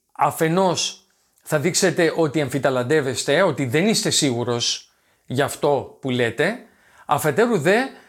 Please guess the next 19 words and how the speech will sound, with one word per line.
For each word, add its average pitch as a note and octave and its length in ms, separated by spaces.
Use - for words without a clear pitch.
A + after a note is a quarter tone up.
ο F#3+ 160
συνομιλητής E3 600
σας F3+ 160
θα F3 100
πάρει F3 380
μία-μία F3 500
τις B2 160
δικαιολογίες, B2 640
τα F#3 60
επιχειρήματά D#3+ 640
σας G#3+ 280
και G3 140
θα F#3 340
τα F3 140
αποδομήσει. D#3+ 840
Με F3+ 120
αποτέλεσμα E3 440
στο C3 160
τέλος, A#3+ 580